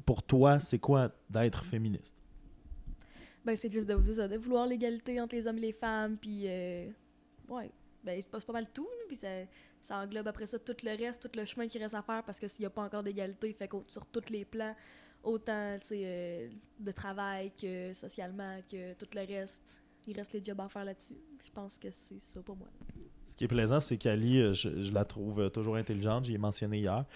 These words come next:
Speaker 1: mais je sentais dans ses yeux l'espèce de « j'ai jamais dit oui à ça, j'ai jamais dit oui à ce moment-là, j'ai pas signé pour ce, pour ce bout-là », mais je pense que ça englobe, euh, effectivement tout, mais toi, tu peux nous aussi nous, euh, faire les sous-points de ça,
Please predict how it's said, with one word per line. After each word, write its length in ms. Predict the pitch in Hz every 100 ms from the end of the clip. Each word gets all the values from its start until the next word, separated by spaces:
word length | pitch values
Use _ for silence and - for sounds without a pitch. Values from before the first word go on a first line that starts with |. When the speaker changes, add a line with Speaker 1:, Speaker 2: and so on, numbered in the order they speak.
| - -
Speaker 1:
mais 100 | 117
je 60 | 110
sentais 500 | - - 147 135 165
dans 140 | 156
ses 160 | 123 123
yeux 340 | 117 110 120 135
l'espèce 460 | 123 - 135 123
de « 260 | 110 117 113 - - - -
j'ai 220 | 101 110
jamais 400 | 104 120 113 117
dit 160 | 98 107
oui 240 | 107 107
à 80 | 104
ça, 180 | - 107 - -
j'ai 180 | 104 110
jamais 260 | 120 123
dit 160 | 135 110
oui 200 | 117 123
à 100 | 110
ce 120 | -
moment-là, 400 | 117 110 107 104 113 254 110
j'ai 100 | 117
pas 180 | 139
signé 580 | 131 - - 147 143 139 139 - - - -
pour 200 | 117 -
ce, 260 | 120 104
pour 160 | 101 110
ce 120 | 127
bout-là », 300 | 107 123 175 - - -
mais 140 | 104
je 80 | -
pense 340 | 110 117 98
que 120 | - 85
ça 120 | 110
englobe, 340 | 95 101 107
euh, 340 | 98 85 80 85
effectivement 560 | 92 - - 104 107
tout, 220 | 107 - 202
mais 120 | 156
toi, 120 | -
tu 120 | 135 -
peux 140 | 123
nous 160 | 120 117
aussi 360 | 107 - 123
nous, 280 | 123 117 104
euh, 100 | 92 90 - - - -
faire 140 | 104
les 140 | 104 104
sous-points 560 | - 120 - 117 117
de 180 | 123 104
ça, 220 | 101 -